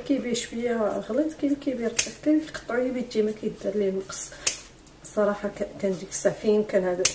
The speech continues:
مسمن مقطع اللي خلاها راجلي النهار درت هاد ال-، هاد الرفيسه بريستيج، رفيسه ضربه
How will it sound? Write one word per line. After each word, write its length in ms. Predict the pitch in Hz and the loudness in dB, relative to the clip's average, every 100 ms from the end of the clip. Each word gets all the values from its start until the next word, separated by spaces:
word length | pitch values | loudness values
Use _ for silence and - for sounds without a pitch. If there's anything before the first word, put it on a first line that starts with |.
| - - - - - - - - - - - - | 2 -18 -20 -20 -20 -20 -18 -18 -18 -18 -20 -6
مسمن 520 | 220 - 214 214 208 | 4 6 6 2 0
مقطع 460 | 208 - - - 180 - - - - - - - - - - - - - - - - - - | -4 -8 -8 -6 -6 -8 -18 -20 -20 -20 -20 -20 -20 -20 -20 -20 -20 -20 -20 0 2 2 0
اللي 120 | 190 196 | -4 -4
خلاها 560 | - 190 180 185 185 - - - - - - - - - - - - - - - - | 0 0 0 0 -2 -4 -16 -20 -20 -20 -20 -20 -20 -20 -20 -20 -20 -20 -20 -12 -10
راجلي 520 | 175 180 196 170 185 | -2 0 0 0 0
النهار 300 | 180 185 196 | 0 0 0
درت 280 | 175 190 208 | 4 4 4
هاد 140 | 190 - | -2 -4
ال-، 300 | - - - 175 - - - - | -16 -14 -12 -12 -16 -18 -18 -8
هاد 80 | 214 | -6
الرفيسه 480 | 196 - 220 - 208 - | -6 -4 0 2 2 -2
بريستيج، 520 | 196 214 - - 220 220 - - - | -2 -2 -2 -4 -4 -4 -6 0 4
رفيسه 360 | 202 - 226 226 | 4 2 -4 -2
ضربه 340 | 202 196 190 | 0 2 2